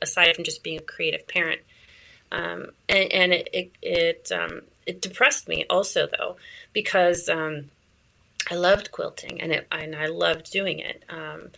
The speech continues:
so I, I forced myself during those times that instead of being creative in terms of, like, coming up with brilliant color schemes or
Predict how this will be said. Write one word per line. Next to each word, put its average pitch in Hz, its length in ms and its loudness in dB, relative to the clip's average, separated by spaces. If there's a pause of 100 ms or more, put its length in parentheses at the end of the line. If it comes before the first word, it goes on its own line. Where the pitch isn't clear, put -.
(140)
so - 160 4
I, 202 180 8
I 190 60 4
forced 294 340 -2
myself 180 500 0 (360)
during 208 220 2
those 175 120 0
times 185 280 2
that - 120 2
instead 208 360 6
of 240 160 2
being 190 400 0
creative 185 520 2
in 165 80 -2
terms 170 280 -6
of, 165 160 -6
like, - 280 -6 (920)
coming 214 380 2
up 190 160 0
with 165 240 -4
brilliant 190 460 2
color 233 300 4
schemes 185 540 -2
or 156 400 -10